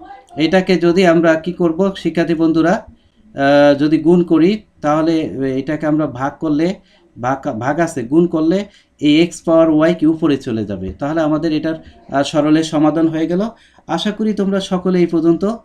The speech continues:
বুঝতে পেরেছো। শিক্ষার্থী বন্ধুরা,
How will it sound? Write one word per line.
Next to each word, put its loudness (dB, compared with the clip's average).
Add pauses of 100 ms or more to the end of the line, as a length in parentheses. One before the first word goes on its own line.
(300)
বুঝতে -2
পেরেছো। -6 (1120)
শিক্ষার্থী 0
বন্ধুরা, 2